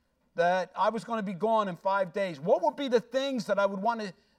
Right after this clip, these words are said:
share with my children and share with the people I loved? And, and how urgent would it be for me? And how clear would I be? And I won't be worried about what people think. You know, I, I would just be, these are important things to know.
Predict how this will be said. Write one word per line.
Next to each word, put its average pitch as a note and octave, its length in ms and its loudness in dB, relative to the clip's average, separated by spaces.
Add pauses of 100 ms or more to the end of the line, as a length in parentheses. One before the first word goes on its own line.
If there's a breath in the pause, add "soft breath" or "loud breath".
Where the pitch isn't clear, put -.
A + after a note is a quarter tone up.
share - 320 4
with D4 160 4
my A3 140 0
children F#3+ 720 -2
and D#3 100 -12
share C4 220 2
with B3+ 140 2
the A3 80 -4
people A3 360 -2
I G3 140 4
loved? G3 580 4
And, F3 260 -6 (320 soft breath)
and - 80 -14
how B3 240 2
urgent B3+ 440 6
would G#3+ 160 -2
it G3 100 -4
be G#3+ 180 -6
for F3+ 200 -10
me? D#3 160 -6
And D#3 100 -10
how A#3+ 160 2
clear D4+ 500 0
would A#3 120 4
I F3 140 2
be? D3 300 -6 (240 loud breath)
And F3+ 80 -6
I G3 80 2
won't C4+ 240 0
be C4+ 120 -2
worried C4+ 340 8
about G#3+ 240 4
what G3 220 6
people F3+ 280 -4
think. D#3+ 380 -4
You G3 80 -8
know, A3+ 160 6
I, A3 200 4
I A3 60 4
would B3+ 160 0
just - 200 -4
be, A#3 200 -2 (280 loud breath)
these C#4 260 4
are C#4 80 2
important B3+ 460 4
things A#3+ 260 -4
to F#3 100 -4
know. D#3+ 300 -2